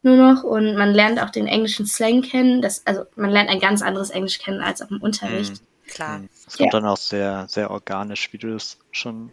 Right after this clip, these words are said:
Speaker 3: beschreibst.
Speaker 2: Ja.
Speaker 1: Mhm.
Speaker 2: Und
Speaker 3: Ja.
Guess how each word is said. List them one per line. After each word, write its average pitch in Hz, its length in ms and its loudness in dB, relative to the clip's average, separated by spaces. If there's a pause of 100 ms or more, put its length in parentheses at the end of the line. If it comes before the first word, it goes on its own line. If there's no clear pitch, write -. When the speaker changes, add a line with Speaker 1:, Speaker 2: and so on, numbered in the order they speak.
Speaker 3:
beschreibst. 110 840 -4 (180)
Speaker 2:
Ja. 202 120 -4
Speaker 1:
Mhm. 160 340 -16 (300)
Speaker 2:
Und 233 380 4
Speaker 3:
Ja. 220 180 -10